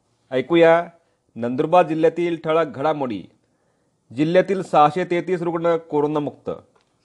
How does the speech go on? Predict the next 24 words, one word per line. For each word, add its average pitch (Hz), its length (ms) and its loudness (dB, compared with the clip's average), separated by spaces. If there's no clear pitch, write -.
नंदुरबार 165 520 2
जिल्ह्यातील 190 400 -2
सहाशे 175 400 -2
तेहतीस 170 280 -4
रुग्ण 170 380 -4
कोरोनामुक्त 190 540 2
झाल्याने 175 560 2
त्यांना 160 200 2
कोविड 185 380 0
कक्षातून 180 480 -2
डिस्चार्ज 156 380 2
देण्यात 123 260 -2
आला 107 160 -2
आहे. 87 360 -8
यात 175 160 6
नंदुरबार 160 540 2
तालुक्यातील 165 420 -2
दोनशे 156 320 -2
सोळा, 117 460 -4
शहादा 143 300 4
तालुक्यातील 170 460 4
एकशे 170 280 -4
ऐंशी, 139 640 -2
नवापूर 160 380 2